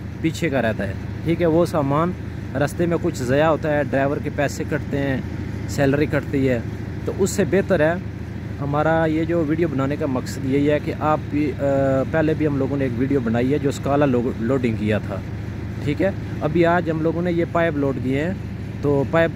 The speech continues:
की जो हम लोगों ने यहाँ वीडियो बनाई है सिर्फ इसलिए मकसद के लिए बनाई है कि ये हल्का सामान है, ठीक है। हल्का सामान से मुराद ये कि आपने इसको अच्छी तरह से बांधना है, ठीक है। नीचे दो बंडल रखे,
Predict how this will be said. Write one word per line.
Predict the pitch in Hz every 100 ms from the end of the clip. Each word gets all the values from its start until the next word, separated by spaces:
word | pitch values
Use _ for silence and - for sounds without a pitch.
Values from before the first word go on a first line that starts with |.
| - -
की |
जो | 147 151
हम | 147
लोगों | 143 147
ने | 151
यहाँ | 147 147 123 113
वीडियो | 143 151
बनाई | 120 123 135
है | 151
सिर्फ | 202 -
इसलिए | 208 190 175 170
मकसद | 143 - 165 -
के |
लिए | 147
बनाई | 131 123 139 151
है | 180 - - -
कि | 151
ये | 180
हल्का | 190 147 170
सामान | - 127 107 104 101
है, | 92 -
ठीक | 156
है। | 196 - -
हल्का | 147 151 170
सामान | 175 151 156 170
से | 180
मुराद | 151 139 151 151
ये | 175 175
कि | 175 156
आपने | 160 160 165 196 220 - - - -
इसको | - - 180
अच्छी | 175 - 196
तरह | 185 165
से | 156 147
बांधना | 131 160 165
है, | 170 190 - - - - -
ठीक | 156 180
है। | 196 165 - - - 143
नीचे | 156 170
दो | 160 160
बंडल | 147 151 156
रखे, | 160 - 196